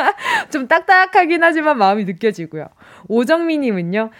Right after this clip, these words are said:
"정은지랑 관계, 내 여동생이죠. 목소리만 들어도 미소가 절로 번지니까요." 우리 정미님 동생 없으시구나. <laughs> 동생 없으니까 여동생이라고 표현하시는 거 아닌가? 아니면 여동생이랑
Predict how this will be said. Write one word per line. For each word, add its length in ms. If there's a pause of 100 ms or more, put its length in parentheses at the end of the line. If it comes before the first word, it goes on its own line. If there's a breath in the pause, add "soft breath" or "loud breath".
(180 loud breath)
"정은지랑 560
관계, 480
내 140
여동생이죠. 1080
목소리만 580
들어도 360
미소가 320
절로 280
번지니까요." 920 (320 loud breath)
우리 120
정미님 380
동생 320
없으시구나. 720
<laughs> 840
동생 300
없으니까 460
여동생이라고 640
표현하시는 560
거 60
아닌가? 500
아니면 280
여동생이랑 760